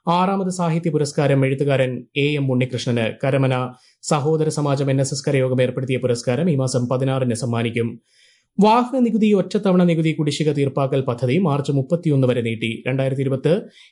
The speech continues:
ഏപ്രിൽ ഒന്ന് മുതൽ ഇരുപത്തിനാല് മാർച്ച് മുപ്പത്തിയൊന്ന് വരെയുള്ള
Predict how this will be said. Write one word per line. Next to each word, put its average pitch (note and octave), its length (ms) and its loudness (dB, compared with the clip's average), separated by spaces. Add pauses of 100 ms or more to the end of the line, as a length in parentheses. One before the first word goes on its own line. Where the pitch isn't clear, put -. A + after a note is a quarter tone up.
ഏപ്രിൽ E3 580 0
ഒന്ന് D3+ 240 0
മുതൽ D#3 280 4
ഇരുപത്തിനാല് D#3+ 720 0
മാർച്ച് D3 560 -2
മുപ്പത്തിയൊന്ന് C#3 560 0
വരെയുള്ള B2+ 560 0